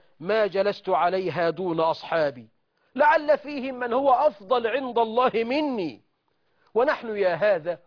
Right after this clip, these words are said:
عباد الله، نمشي على أرض الله، ونجلس على أرض الله، ونأكل على أرض الله، ونضجع يعني ننام على أرض الله، وليس ذلك ينقصنا عند الله،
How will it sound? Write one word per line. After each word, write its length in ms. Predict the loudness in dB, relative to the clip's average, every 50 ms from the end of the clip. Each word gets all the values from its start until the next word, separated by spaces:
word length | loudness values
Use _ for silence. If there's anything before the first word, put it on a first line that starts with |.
| _ _ _
عباد 380 | -2 0 2 2 2 2 0 -2
الله، 380 | -8 -2 0 0 0 -2 -4 _ _ _ _ _ _ _ _ _ -20 -20 -6 -2
نمشي 500 | 0 0 0 0 -4 -8 -4 0 0 2
على 240 | 4 2 4 4
أرض 440 | 4 4 4 4 2 0 -2 -4 -6
الله، 500 | -6 -6 -4 -4 -2 -2 -2 -2 -4 -6 _ _
ونجلس 600 | -4 -2 -2 -2 -4 -4 -4 -6 -6 -4 -2 0
على 320 | 0 2 2 2 2 2 2 2 2
أرض 320 | 0 0 -2 -2 -4 -4 -4
الله، 500 | -4 -4 -2 -2 0 0 2 0 -2 -4 -8 -20 -20 -6
ونأكل 600 | -2 0 0 2 0 -2 -2 -4 _ -2 2 4
على 500 | 4 2 4 2 2 4 4 4 4 2 2
أرض 340 | 2 2 2 2 0 -2 -4
الله، 520 | -4 -4 -4 -2 0 2 2 2 2 -2 -4 _ _ _
ونضجع 800 | -4 -4 0 0 -2 -4 -4 -6 -2 0 0 0 0 -2 -6 -4 -4 -8 -8
يعني 340 | -2 -2 -2 -2 0 -4 -2
ننام 520 | -2 -2 0 2 2 2 2 2 0 -2 -8 -16 -20 -10 _
على 260 | 0 0 2 4 4
أرض 500 | 4 4 4 4 2 2 2 0 -4 -4
الله، 500 | -4 -4 -4 -2 2 2 2 2 2 -2 -8 _ _
وليس 440 | -6 -4 0 0 0 -2 -2 -4 -4
ذلك 760 | -4 -2 -2 -2 -2 -2 -2 -4 -8 -6 -2 0 0 0 -2 _ _ _ 0
ينقصنا 1000 | 2 2 2 2 -2 -6 -4 -4 -4 -4 -2 -2 -2 0 2 2 2 2 2
عند 320 | 2 -2 -4 -6 -2 0 0
الله، 500 | 0 0 0 0 2 2 2 2 -2